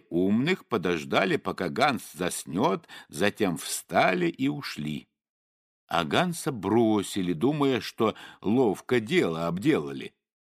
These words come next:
Да плохо им, однако, зато придется. Вот взошло солнце, Ганс проснулся,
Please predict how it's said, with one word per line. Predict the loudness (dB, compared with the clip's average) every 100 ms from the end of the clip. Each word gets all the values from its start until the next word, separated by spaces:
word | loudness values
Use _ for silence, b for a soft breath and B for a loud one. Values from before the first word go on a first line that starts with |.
| _
Да | -6 -2 -2
плохо | -2 0 2 2 0 0
им, | 2 2 2
однако, | 0 0 2 2 0
зато | 0 -2 -2
придется. | -2 0 0 -2 -6 -10 -10 -12 _ _ _ _ _ _ _ _ _ _ _
Вот | -10 -2 0 -2
взошло | -6 -4 -4 -4 -6 -6
солнце, | -6 -2 2 2 2 0 -2 -2 -4 B B
Ганс | -20 -4 0 0 0 -6
проснулся, | -4 -4 -4 -4 0 2 2 -2 -2 0 0